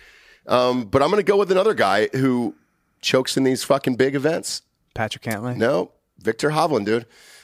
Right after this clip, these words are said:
Speaker 1: Chokes in the majors, can't win the fucking majors.
Speaker 2: Did not choke. He, if anything, he elevated his floor this year.
Speaker 1: He's
Speaker 2: He played
Speaker 1: not
Speaker 2: such good golf
Speaker 1: won
Speaker 2: this year in the
Speaker 1: a
Speaker 2: majors.
Speaker 1: fucking major, dude.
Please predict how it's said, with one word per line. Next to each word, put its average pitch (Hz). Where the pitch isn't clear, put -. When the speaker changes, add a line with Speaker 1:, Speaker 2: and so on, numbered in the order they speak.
Speaker 1:
Chokes 151
in 185
the 180
majors, 170
can't 151
win 175
the 180
fucking 175
majors. 127
Speaker 2:
Did 143
not 170
choke. 147
He, 139
if 143
anything, 160
he 131
elevated 131
his 104
floor 113
this 73
year. 67
Speaker 1:
He's 160
Speaker 2:
He 139
played 147
Speaker 1:
not 170
Speaker 2:
such -
good 131
golf 113
Speaker 1:
won 139
Speaker 2:
this 139
year 131
in 131
the 123
Speaker 1:
a 120
Speaker 2:
majors. 117
Speaker 1:
fucking 131
major, 117
dude. 92